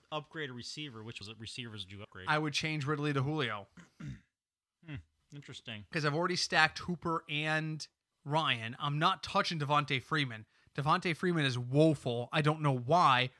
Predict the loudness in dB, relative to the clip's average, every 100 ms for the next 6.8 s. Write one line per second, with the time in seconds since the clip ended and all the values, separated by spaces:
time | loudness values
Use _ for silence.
0 | -4 0 2 2 2 6 6 6 0 -4
1 | -8 _ _ _ _ _ -16 -16 _ _
2 | _ _ _ -16 -6 0 0 0 -4 0
3 | -2 0 -2 -4 -8 -12 -16 -16 -12 -10
4 | -8 -8 -10 -12 -8 -8 -10 _ _ _
5 | _ _ _ _ -10 -8 -8 -8 -8 -8
6 | -6 -4 0 0 0 -6 -12